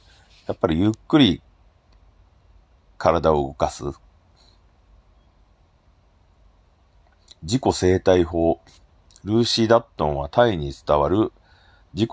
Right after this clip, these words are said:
生態法で、ルーシー修行者たちに伝えられてきたタイ式医療の系譜に連なる健康法の一つとされているという。これも結構良くて、私もあの、タイマッサージの資格を取りにタイでマッサージの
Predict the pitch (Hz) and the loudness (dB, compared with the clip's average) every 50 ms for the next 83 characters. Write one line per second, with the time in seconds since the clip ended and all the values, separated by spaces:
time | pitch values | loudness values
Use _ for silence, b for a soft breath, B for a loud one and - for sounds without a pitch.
0 | 92 - - 87 85 82 78 - 78 78 78 76 78 82 78 76 71 90 95 92 | -4 -2 -2 -2 -2 -2 0 0 0 0 0 0 -2 -2 -2 0 2 2 2 2
1 | - - 85 107 120 117 104 - - 71 73 73 - - 85 87 110 117 117 113 | 2 0 0 0 0 0 0 -2 -6 -8 -8 -8 -8 -8 -2 0 2 4 4 4
2 | 107 82 73 76 71 - - 65 65 64 - - - 80 80 78 78 76 73 71 | 2 0 -2 -2 -4 -6 -8 -12 -16 -16 -18 -4 0 0 2 2 2 0 -2 -4
3 | - - - - 76 - - - - 85 92 98 95 - - - - - 95 101 | -6 -10 -8 -6 -6 -6 -6 -4 -2 -2 0 0 -2 -6 -10 -12 -8 -8 -6 -2
4 | 104 90 76 69 71 71 - 76 78 80 76 80 78 76 - - - 85 85 98 | -2 -2 -2 -4 -6 -8 -8 -6 -6 -6 -6 -8 -10 -10 -10 -6 -2 -2 0 2
5 | 107 87 73 - - 76 73 71 - - 73 76 73 71 69 67 69 71 73 - | 0 0 -2 -4 -8 -10 -10 -8 -6 -6 -4 -4 -4 -6 -8 -8 -8 -12 -12 -12
6 | - 71 - - 143 120 - - 67 67 - - - - - - - - - - | -12 -12 -8 -6 -6 -6 -4 -4 -4 -6 -8 -12 -16 -20 -20 -20 -20 -20 -20 -20
7 | - _ b b b b b b b b b b b b b b b b b _ | -20 _ b b b b b b b b b b b b b b b b b _
8 | - - 156 160 160 160 - _ _ _ _ - 175 - _ _ - 92 82 82 | 0 2 2 2 0 -2 -4 _ _ _ _ -20 -20 -20 _ _ 0 2 2 4
9 | 101 127 - - - - 80 78 76 73 73 69 - _ _ - 78 95 - 101 | 2 2 0 -4 -6 -4 -2 -2 0 -2 -2 -4 -8 _ _ -8 -6 -6 -6 -6
10 | 101 98 98 98 87 85 85 85 85 80 73 - - - 98 104 104 104 104 - | -6 -2 0 0 2 2 0 0 -2 -2 -4 -2 -2 0 0 2 2 0 0 0
11 | - - 107 104 98 78 78 71 67 67 - - - _ _ _ _ - - - | 0 2 4 4 4 2 -2 -6 -8 -10 -12 -16 -20 _ _ _ _ -12 -10 -4
12 | - 80 - - 78 78 73 - 90 80 69 69 71 69 - - 98 101 95 76 | -4 -4 -2 0 0 0 0 0 0 -2 -2 -4 -8 -8 -2 0 2 2 2 0
13 | 65 69 71 71 69 b b b b b b b b b _ - 82 - - - | -2 -4 -6 -6 -8 b b b b b b b b b _ -8 -8 -8 -2 2
14 | 95 92 80 67 69 65 65 65 62 - | 2 2 2 2 -4 -8 -10 -10 -14 -16